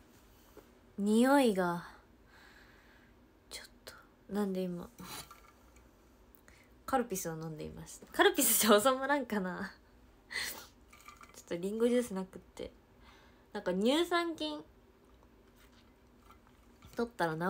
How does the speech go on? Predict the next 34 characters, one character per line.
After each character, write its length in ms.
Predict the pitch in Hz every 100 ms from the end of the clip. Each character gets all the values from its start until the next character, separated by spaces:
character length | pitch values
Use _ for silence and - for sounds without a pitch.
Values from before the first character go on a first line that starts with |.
| 247
る 80 | 233
ん 60 |
じ 80 | 180
ゃ 40 | 165
な 80 |
い 60 | 170
か 140 | -
っ 80 | -
て 180 | - 175
い 240 | 175 175
う 60 | 170
勝 160 | - 185
手 160 | -
な 180 | 185 180 - - - - -
想 240 | 214 190
像 200 | 180 175
で 200 | 175 - - - - - -
飲 200 | 190 196
ん 40 | 185
で 100 | 151
い 60 |
ま 220 | 110 117
す。 220 | - - - - - - - - -
治 60 | 180 185 190
ら 100 | 196
な 160 | 196
そ 140 | 196 185
う 40 |
で 140 | 170
す。 240 | 160 - - - _ - - - - - - - - - - - - - - - - - - - - - - - - - - - - - - -
あ、 40 | 220 208
ち 80 |
ょ 40 |
っ 20 | 185